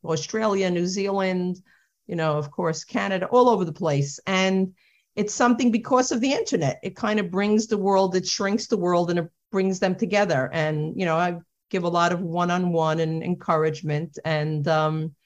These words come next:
I just think it's something that if it's something like, "Hmm, I would love to do that." Some people have no interest. Art, no,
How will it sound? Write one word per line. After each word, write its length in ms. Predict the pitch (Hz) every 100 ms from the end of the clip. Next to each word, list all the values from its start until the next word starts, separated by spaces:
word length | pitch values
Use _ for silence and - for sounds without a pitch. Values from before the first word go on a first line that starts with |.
| _ _ _ _ _ _ _ _ _ _ _ -
I 80 | 185
just 420 | 202 190 - -
think 240 | 196 202
it's 240 | - 151 -
something 600 | - 208 240 262 269 247
that 140 | 190
if 160 | 180 165
it's 200 | 185 -
something 420 | 247 277 262 294
like, 300 | 240 196 -
"Hmm, 420 | - 403 381 226 160
I 220 | 196 262
would 200 | 339 403
love 440 | 330 277 277 269 262
to 100 | 262
do 120 | 208
that." 180 | 202 196
Some 140 | 294
people 240 | 254 254 247
have 140 | 233
no 200 | 226 220
interest. 500 | 226 - 165 127 - 160
Art, 300 | 190 233 196
no, 360 | 185 127 139